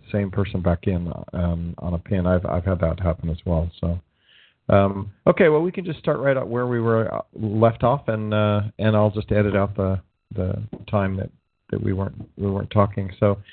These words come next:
I think I'll just start with the question I was gonna ask you before you dropped off, 'cause I don't think you heard it. Um, so if, if you're ready, we'll, we'll start again here. You ready?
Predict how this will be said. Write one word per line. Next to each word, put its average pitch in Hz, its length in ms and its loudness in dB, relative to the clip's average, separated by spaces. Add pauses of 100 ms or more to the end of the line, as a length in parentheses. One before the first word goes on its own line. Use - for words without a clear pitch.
(240)
I 120 80 6
think 156 260 2
I'll 123 280 2
just 117 140 -6
start 123 200 0
with 117 120 -6
the 107 40 -6
question 117 420 -4
I 107 60 0
was 104 140 -2
gonna 104 180 0
ask 98 340 0
you 104 260 2 (240)
before 107 300 4
you 101 60 4
dropped 98 280 0
off, 107 180 2
'cause 98 180 0
I 101 60 0
don't 95 200 -2
think 90 160 -6
you 95 80 -4
heard 104 220 4
it. 98 160 0 (440)
Um, 101 500 2 (680)
so 95 380 4 (280)
if, 98 200 -6
if 117 180 -2
you're 117 120 6
ready, 120 260 4
we'll, 107 340 -2
we'll 101 140 -4
start 110 260 0
again 110 220 -2
here. 90 260 -2 (140)
You 98 120 -4
ready? 104 300 2